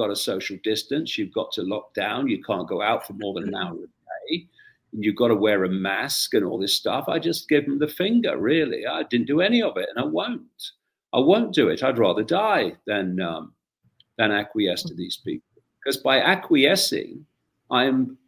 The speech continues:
Speaker 1: perpetuating their power. You know, just imagine this,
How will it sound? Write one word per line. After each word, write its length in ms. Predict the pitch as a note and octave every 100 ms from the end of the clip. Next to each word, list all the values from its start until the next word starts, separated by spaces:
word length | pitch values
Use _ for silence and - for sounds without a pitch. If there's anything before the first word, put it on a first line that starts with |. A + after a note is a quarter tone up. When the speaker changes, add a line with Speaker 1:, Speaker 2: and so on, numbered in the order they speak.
| _ _ - -
Speaker 1:
perpetuating 1200 | B2+ - - F#3+ G3 - B2+ F#2 F2 E2 A#2 B2+
their 200 | C3 C3+
power. 560 | C3+ - G3+ B3+ - - - _ _ _ _ _ _ - _
You 80 | F3
know, 360 | G3 F#3 - - _ _ _ _ _ _ _ _ _ _ _ _ _ _ _ _ _ _ _ _ -
just 200 | A3+ C4
imagine 380 | A#3 G#3 E3+
this, 480 | D#3 A2+ E2+ - -